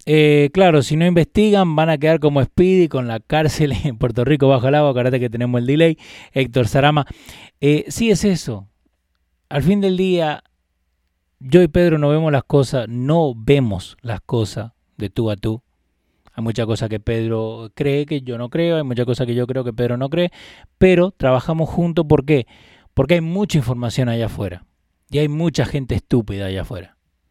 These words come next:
Entonces lo que nosotros tratamos de hacer es buscar la mejor información que podamos encontrar para dársela a ustedes.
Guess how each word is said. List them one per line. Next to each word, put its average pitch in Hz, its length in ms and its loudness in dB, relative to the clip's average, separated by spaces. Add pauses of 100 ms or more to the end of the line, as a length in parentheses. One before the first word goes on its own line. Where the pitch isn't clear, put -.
(540)
Entonces 156 260 2
lo 160 60 4
que 151 80 2
nosotros 170 320 2
tratamos 175 440 0
de 175 60 4
hacer 160 280 2
es 139 220 0 (400)
buscar 185 480 2
la 139 360 -4
mejor 143 300 2
información 175 420 0
que 170 80 0
podamos 151 300 0
encontrar 139 480 -6 (720)
para 113 220 -4
dársela 147 340 -2
a 143 40 0
ustedes. 98 380 -6